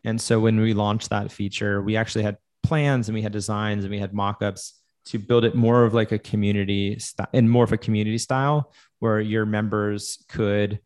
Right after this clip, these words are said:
you know, not only get access to your products. So it works sort of like Netflix, and that you can add di-, different digital products, and then that subscriber or that member gets access to that library. Um, so when we originally started working on it, we decided, we thought,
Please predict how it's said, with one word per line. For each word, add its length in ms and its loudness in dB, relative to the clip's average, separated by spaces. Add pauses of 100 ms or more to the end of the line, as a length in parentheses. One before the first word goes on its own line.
(320)
you 80 0
know, 140 0
not 260 2
only 160 4
get 160 0
access 400 -4
to 140 -8
your 100 -2
products. 560 -2
So 220 -2
it 100 -2
works 280 2
sort 260 -4
of 80 -8
like 200 -6
Netflix, 680 -4 (240)
and 100 2
that 80 4
you 120 4
can 160 0
add 280 -2
di-, 280 -2
different 260 -4
digital 220 -4
products, 480 2
and 120 -4
then 260 -2 (260)
that 180 -2
subscriber 880 2
or 60 4
that 180 2
member 580 0 (200)
gets 180 -2
access 440 -4
to 60 2
that 140 2
library. 680 4 (340)
Um, 280 0
so 140 -2
when 120 6
we 100 6
originally 580 4 (180)
started 220 0
working 240 0
on 120 0
it, 100 -4
we 80 -4
decided, 400 -6
we 180 -4
thought, 400 -6